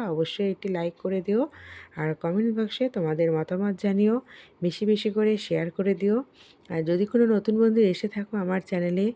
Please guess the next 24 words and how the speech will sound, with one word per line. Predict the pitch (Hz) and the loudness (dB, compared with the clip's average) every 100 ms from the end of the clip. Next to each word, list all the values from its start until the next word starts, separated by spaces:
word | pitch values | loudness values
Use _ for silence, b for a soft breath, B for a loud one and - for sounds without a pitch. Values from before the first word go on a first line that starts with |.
| B B B | B B B
প্লিজ | - 190 214 233 | -4 2 2 2
আমার | 185 190 | 0 0
চ্যানেলটিকে | - 170 165 175 190 | 0 -2 -2 -4 -4
সাবস্ক্রাইব | - 151 - 196 208 | -6 -10 -4 -2 -2
করে | - 202 190 | 0 2 2
দিও, | 196 247 285 | 2 0 0
আর | 196 | -6
পাশে | 175 165 160 190 | -4 -8 -4 -6
থাকা | 190 190 214 214 | -4 -4 -2 0
বেল | 180 170 | 0 0
বাটনটিও | 170 170 185 180 277 | -2 -2 -4 -2 -4
প্রেস | - 180 165 | -2 -4 -4
করে | - 156 151 | -2 -2 0
দিও, | 156 160 - B B B B 165 | -2 -2 -4 B B B B 0
যাতে | 160 180 | 0 2
আমার | 175 185 | 2 2
এই | 185 180 | 0 0
রকম | 185 - 196 | -2 0 0
নতুন | 180 - | 0 0
নতুন | 214 214 233 | 0 2 4
রেসিপি | 226 214 220 262 | 4 2 -2 0
আপলোড | 214 165 175 185 | 0 -2 -4 -6
করা | - 196 | -4 0
মাত্রই | 202 202 202 202 | 2 0 0 0